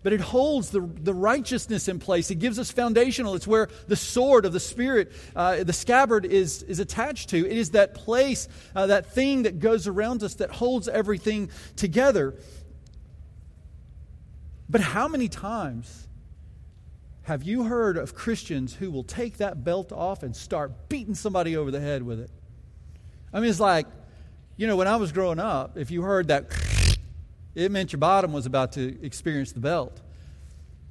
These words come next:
But a lot of times we take truth and we will beat somebody over the head with it. And we turn truth into a weapon. We start attacking people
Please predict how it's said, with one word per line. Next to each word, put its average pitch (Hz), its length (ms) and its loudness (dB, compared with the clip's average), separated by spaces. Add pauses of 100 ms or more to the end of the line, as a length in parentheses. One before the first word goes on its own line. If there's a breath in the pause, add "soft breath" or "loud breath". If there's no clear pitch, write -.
(160)
But 139 100 -2
a - 20 0
lot 226 180 2
of 208 80 -4
times 214 240 -2
we 196 120 0
take 180 260 -2
truth 208 380 -4
and 143 100 -4
we 190 100 -6
will 143 100 -4
beat 202 400 -6
somebody 165 400 -2
over 151 220 -4
the 143 100 -2
head 202 400 -8
with 131 220 -4
it. 117 120 -10
And 175 140 -6
we 170 100 -6
turn 247 540 -4 (220 loud breath)
truth - 760 0
into 220 420 2
a 165 80 2
weapon. 151 680 2 (340 loud breath)
We 190 120 0
start 233 280 4
attacking 226 720 2
people 190 580 0